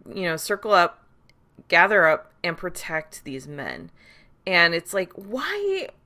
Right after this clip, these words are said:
why did Jerry Lewis have that kind of power, you know? How did Harvey Weinstein get the amount of power that he had, or any of these other guys? It's like, why, you know, why are people so willing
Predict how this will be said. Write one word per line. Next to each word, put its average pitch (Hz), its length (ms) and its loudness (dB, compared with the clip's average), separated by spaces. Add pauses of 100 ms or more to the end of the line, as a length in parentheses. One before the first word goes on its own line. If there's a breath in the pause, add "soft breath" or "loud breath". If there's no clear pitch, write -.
why 339 380 -8
did 330 200 -4
Jerry 302 340 0
Lewis 208 540 -4
have 147 260 -10
that 202 320 -2
kind 196 380 -8
of - 160 -20
power, - 600 -8
you 180 200 -8
know? 156 240 -6 (400 loud breath)
How 359 200 0
did 381 140 -4
Harvey 349 400 0
Weinstein 254 960 -6
get 151 200 -4
the 160 100 -8
amount 151 280 -6
of 147 140 -12
power 147 460 -4
that 147 240 -8
he 147 220 -14
had, 131 500 -8
or - 260 -10 (440 loud breath)
any 269 260 -2
of 226 100 -2
these 156 240 -6
other 135 280 -8
guys? 160 340 -2
It's - 140 -20
like, 160 200 -2
why, 254 720 0 (360)
you 208 200 -10
know, 185 140 -6
why 190 260 2
are 285 160 -2
people 202 280 -6
so 185 240 -4
willing 160 600 -6